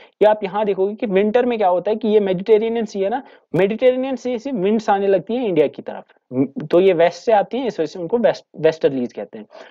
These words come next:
याद रखना है, विंटर में मेडिटेरेनियन सी से विंड्स आती हैं और वो विंड्स जो हैं, वो नॉर्थ इंडिया, जम्मू एंड कश्मीर में आपको सुनने में आया होगा कि डिस-, वेस्टर्न डिस्टर्बेंस की वजह से अभी ब-,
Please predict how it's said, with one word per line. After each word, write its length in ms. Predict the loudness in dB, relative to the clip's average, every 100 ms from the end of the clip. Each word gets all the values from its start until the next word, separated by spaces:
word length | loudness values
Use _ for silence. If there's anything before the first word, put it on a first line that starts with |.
| -20 0
याद 160 | 2 2
रखना 180 | -2 -10
है, 60 |
विंटर 420 | -6 -6 -2 -2 0
में 180 | 0
मेडिटेरेनियन 680 | 0 0 0 2 2 2 -2
सी 220 | -6 -6 -6
से 140 | -4
विंड्स 320 | 0 0 2
आती 260 | 2 2 0
हैं 100 | 0 -6 -4 2
और 120 | 4
वो 140 | 4
विंड्स 280 | 2 2 2
जो 80 | 0
हैं, 120 | -2
वो 260 | 0 0 0
नॉर्थ 300 | 2 2 2
इंडिया, 240 | 0 0 0 -4 -20 -20 -16 -6
जम्मू 200 | -2 0
एंड 100 | 0
कश्मीर 220 | 0 0
में 80 | 0
आपको 300 | 0 0 -2 -4 -6 -6
सुनने 340 | -2 0 0 2
में 120 | 2
आया 180 | 4 4
होगा 220 | 4 2
कि 380 | -2 _ -4 0
डिस-, 260 | 0 0
वेस्टर्न 380 | -4 -2 -2 -2
डिस्टर्बेंस 540 | 0 2 0 0 -6
की 100 | -6
वजह 140 | -4 -2
से 60 |
अभी 180 | 0 0
ब-, 280 | 4 2